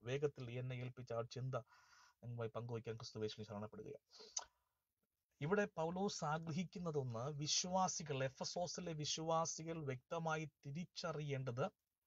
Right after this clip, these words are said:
ആമേൻ, അവന്റെ ശക്തിയുടെ അളവറ്റ വലിപ്പം എന്തെന്ന് നിങ്ങൾ തിരിച്ചറിയണമെന്ന് ഞാൻ ആശിക്കുന്നു. ഞാൻ ഈ ഭാഗം വായിച്ചപ്പോൾ എനിക്ക് ഭയങ്കര സന്തോഷം തോന്നി.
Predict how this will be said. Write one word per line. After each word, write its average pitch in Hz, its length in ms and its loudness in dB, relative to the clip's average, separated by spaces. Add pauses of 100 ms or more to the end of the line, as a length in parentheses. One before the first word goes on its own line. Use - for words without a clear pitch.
(600)
ആമേൻ, 131 220 0 (160)
അവന്റെ 190 460 6
ശക്തിയുടെ 165 920 2 (120)
അളവറ്റ 156 720 4
വലിപ്പം 147 880 4 (280)
എന്തെന്ന് 165 580 2 (380)
നിങ്ങൾ 147 220 4 (100)
തിരിച്ചറിയണമെന്ന് 135 680 0
ഞാൻ 117 80 0
ആശിക്കുന്നു. - 400 -6 (1400)
ഞാൻ 156 120 2
ഈ 202 140 6
ഭാഗം 170 320 2
വായിച്ചപ്പോൾ 165 400 2
എനിക്ക് 156 220 -2
ഭയങ്കര 180 380 0
സന്തോഷം 160 640 0
തോന്നി. 110 180 -6